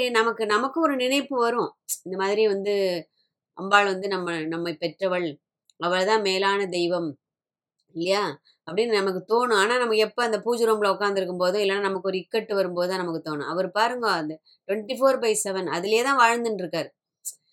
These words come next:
இப்ப தன்னுடைய சொந்த அம்மாவாக நினைத்து அம்பாளிடம் இவ்வளவு சம்பாஷணை பண்றாரு அவர் இந்த இடத்துல. ரொம்ப அற்புதமான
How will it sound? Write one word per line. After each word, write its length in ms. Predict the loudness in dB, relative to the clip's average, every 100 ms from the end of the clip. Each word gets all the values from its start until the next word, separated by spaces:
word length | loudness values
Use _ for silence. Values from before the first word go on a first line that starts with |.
| _ _
இப்ப 240 | _ -8 -4
தன்னுடைய 340 | -2 0 0
சொந்த 380 | 0 0 0 2 4
அம்மாவாக 680 | 4 6 6 6 4 2
நினைத்து 420 | -4 -2 -4 -2 0
அம்பாளிடம் 540 | 0 2 0 0 -2
இவ்வளவு 400 | -2 0 2 2 0
சம்பாஷணை 520 | -2 -2 0 0 -2 -8
பண்றாரு 360 | -8 -6 -4
அவர் 160 | -4 -8
இந்த 100 | -12
இடத்துல. 260 | -12 -12 -12 _ _ _ -18 -18 _
ரொம்ப 180 | -14 -10
அற்புதமான 500 | -10 -2 0 2